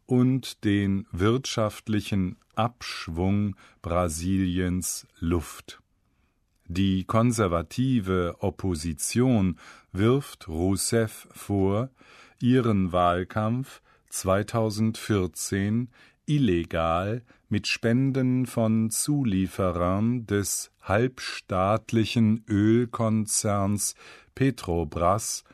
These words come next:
finanziert zu haben. Außerdem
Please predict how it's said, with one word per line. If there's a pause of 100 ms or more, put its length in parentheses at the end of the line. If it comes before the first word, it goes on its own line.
(180)
finanziert
zu
haben. (880)
Außerdem